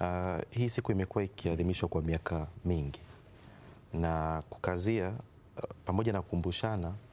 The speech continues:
pia ni fursa ya kuweza kujua usalama umebadilikaje kadri muda unavyozidi kwenda. Mwanzoni mwa miaka ya tisini,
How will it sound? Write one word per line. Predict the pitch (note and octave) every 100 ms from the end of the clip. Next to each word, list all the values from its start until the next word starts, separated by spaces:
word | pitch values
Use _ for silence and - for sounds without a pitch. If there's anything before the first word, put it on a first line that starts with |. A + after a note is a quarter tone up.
| - - - - - -
pia | G#2
ni | F2
fursa | E2 - G2 - F2
ya | D#2+
kuweza | - E2+ F2 F2 E2+ E2+ G1+ - - -
kujua | - D#2 D#2 D2 E2+ F2+ F2+ D#2+ A2 - - - - - -
usalama | - - E2 F2 E2+
umebadilikaje | D#2 D2 D2 C#2+ - D2 C#2 -
kadri | D3+
muda | D3+
unavyozidi | C#3+ - - C#3+
kwenda. | - C3+ C3+ - - - - - - -
Mwanzoni | E2+ F2 G#2 A2 G#2 G2+ G2
mwa | F#2 E2 E2
miaka | E2+ F2+ - E2+
ya |
tisini, | D#2+ E2 - F2 D2